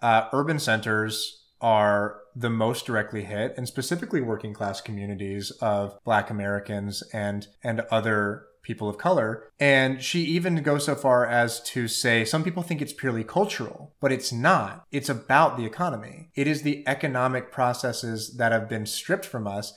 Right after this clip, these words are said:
It's the economic opportunities that have been stripped from us. And it's the fact that the government doesn't take care of us with these programs like it used to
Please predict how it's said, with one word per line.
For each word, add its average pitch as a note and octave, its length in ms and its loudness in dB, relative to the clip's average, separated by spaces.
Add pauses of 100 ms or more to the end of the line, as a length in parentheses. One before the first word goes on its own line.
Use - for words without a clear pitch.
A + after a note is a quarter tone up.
(140)
It's - 140 -10
the C3 120 0
economic C3 420 0
opportunities D3+ 600 -2
that B2 60 0
have A2 80 -4
been A2 100 -4
stripped A2+ 180 -8
from A2 120 -6
us. G#2+ 180 -6 (200)
And B2+ 100 -4
it's A#2 100 -4
the C3 60 -6
fact D3 220 0
that D3 80 -8
the B2 60 -6
government A#2+ 320 0
doesn't A2+ 260 -8
take B2 240 -10
care D#3 140 -2
of F3+ 100 0
us B2 160 -4 (300)
with D#3 300 -2
these B2 180 -4
programs A#2+ 640 -2 (220)
like C3+ 200 -2
it A2 100 -2
used D#3+ 300 -4
to A#2 300 -4